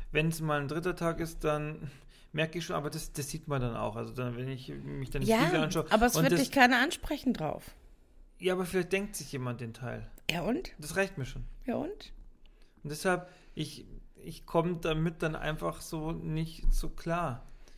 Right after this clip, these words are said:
Speaker 1: Ja, oder wenn ich jetzt, äh, ein T-Shirt drei Tage hintereinander anziehe, das wär, nee.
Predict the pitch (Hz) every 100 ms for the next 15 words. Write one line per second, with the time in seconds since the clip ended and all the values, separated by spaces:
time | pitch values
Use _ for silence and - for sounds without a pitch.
0 | - - - 170 165 160 147 156 151 160
1 | 160 151 147 139 151 156 151 156 170 170
2 | 156 226 214 - 135 135 139 139 139 131
3 | 131 131 135 143 135 127 135 143 170 175
4 | 185 214 240 127